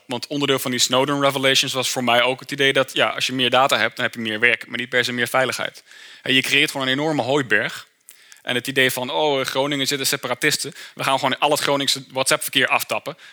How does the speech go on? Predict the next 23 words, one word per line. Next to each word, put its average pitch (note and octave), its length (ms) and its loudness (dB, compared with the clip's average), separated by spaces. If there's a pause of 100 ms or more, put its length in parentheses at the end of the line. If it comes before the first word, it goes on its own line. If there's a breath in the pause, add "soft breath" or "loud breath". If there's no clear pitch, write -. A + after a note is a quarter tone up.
Ja, B2+ 80 -2
dan A#2 80 -2
krijg B2+ 160 2
je A#2+ 60 -6
zoveel E3+ 440 2
data. D3 420 0 (560 loud breath)
Dat D#3 360 -2
wordt, D#3+ 280 -2
kost D3 180 0
heel G3 220 6
veel D#3 100 0
geld B2+ 280 0
en C3 80 -4
heel C#3 120 4
veel C#3 140 -2
tijd C3 200 2
en A#2+ 60 -6
heel B2+ 100 -4
veel B2 100 -8
mankracht B2 380 -4
om A2 80 -12
te A#2 80 -8
analyseren. A2 560 -6